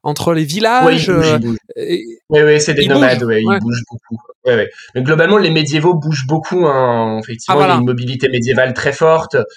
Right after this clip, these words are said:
Speaker 2: Les étudiants se déplacent, les pèlerins se déplacent, les auteurs se déplacent d'une université à l'autre, d'une bibliothèque à l'autre. Effectivement, les troubadours se déplacent beaucoup. Les attestations qu'on a, euh, ils vont passer, euh,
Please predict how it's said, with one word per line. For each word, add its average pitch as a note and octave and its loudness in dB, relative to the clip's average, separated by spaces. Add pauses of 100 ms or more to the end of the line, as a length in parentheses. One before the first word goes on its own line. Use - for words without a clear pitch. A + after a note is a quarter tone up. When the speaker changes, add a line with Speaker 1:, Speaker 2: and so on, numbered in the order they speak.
(260)
Speaker 2:
Les A#2+ -2
étudiants A#2 -2
se G#2+ -4
déplacent, C3 0
les A#2+ -4
pèlerins B2+ -2
se A#2+ -10
déplacent, B2+ -2
les A#2+ 0
auteurs C3 0
se - -8
déplacent A#2+ 0
d'une B2 -4
université A#2+ 0
à A#2+ 2
l'autre, B2 0
d'une A#2+ -4
bibliothèque A#2 -4
à A#2+ 2
l'autre. C#3 2 (320)
Effectivement, C3+ -2
les D3+ 0
troubadours C3 -2
se D3 -10
déplacent A#2+ 0
beaucoup. B2+ -10 (640)
Les A2 -2
attestations A2+ -2
qu'on A#2 -4
a, B2 2
euh, G#2+ -2
ils G#2 -14
vont A#2 -4
passer, A#2 -2
euh, B2 -6